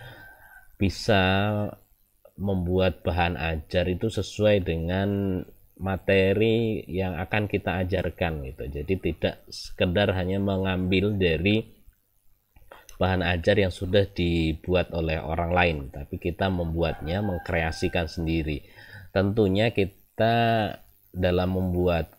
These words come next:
GeoGebra Book ini kita sudah menyiapkan tentunya sebuah bahan atau sebuah materi yang memang akan kita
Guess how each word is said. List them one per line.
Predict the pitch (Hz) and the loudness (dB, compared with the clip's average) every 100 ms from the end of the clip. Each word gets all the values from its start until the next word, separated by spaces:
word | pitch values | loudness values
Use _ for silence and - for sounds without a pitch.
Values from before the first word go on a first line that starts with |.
| - | -4
GeoGebra | 85 85 80 85 78 80 80 - | 0 0 0 -2 -2 -2 -4 -4
Book | 71 | -6
ini | 85 101 | -4 -2
kita | 104 104 | -2 -2
sudah | 104 90 90 90 | -2 -2 -2 -2
menyiapkan | 87 90 90 82 - - 92 80 | -2 -2 -2 -2 -6 -2 0 0
tentunya | 78 78 69 71 78 80 76 | -4 -6 -6 -6 -6 -6 -6
sebuah | - 71 76 76 73 71 - | -8 -8 -4 -4 -2 -6 -4
bahan | 82 76 - 85 85 87 - - - - - _ | -2 -2 -2 -4 -4 -6 -10 -18 -20 -20 -20 _
atau | - 78 - 82 | -6 -6 -4 -4
sebuah | - 80 82 | -4 -4 -2
materi | 85 78 - 90 80 80 110 | -2 -2 2 2 4 2 4
yang | 95 87 85 - - - _ - - | 4 2 -2 -8 -16 -20 _ -20 -10
memang | 90 87 85 101 120 - | -4 -2 0 0 0 -4
akan | - 87 104 101 | -8 -2 -2 0
kita | 95 - 113 113 107 90 - | -4 -2 0 2 0 -2 -6